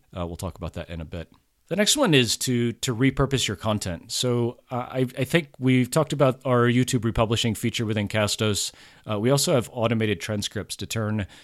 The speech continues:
your audio content into a full-blown, word-for-word written account of your podcast episodes. And I think these are both really powerful tools. Uh, there's a reason we have these i-, in the platform. It is because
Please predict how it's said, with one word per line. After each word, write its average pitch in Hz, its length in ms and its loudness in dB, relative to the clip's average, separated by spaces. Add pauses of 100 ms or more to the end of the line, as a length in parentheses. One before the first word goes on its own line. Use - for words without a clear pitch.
(160)
your 113 140 -6
audio 110 320 4
content 101 460 -2
into 104 260 -4
a 90 60 -4
full-blown, 110 800 0 (320)
word-for-word 107 960 -2
written 104 320 -2
account 107 400 -2
of 95 160 -6
your 101 120 -6
podcast 90 500 -6
episodes. 90 500 -8 (380)
And 131 120 2
I 151 60 4
think 220 240 -2
these 160 220 0
are 143 80 0
both 117 360 0
really 110 200 -2
powerful 101 460 -2
tools. 92 460 -6
Uh, 98 180 -6
there's 101 180 -4
a 95 40 -8
reason 120 280 2
we 110 100 2
have 110 220 0
these 117 340 2
i-, - 40 -12
in 120 360 0
the 101 80 0
platform. 127 460 0
It 110 100 0
is 120 160 0
because 110 540 -2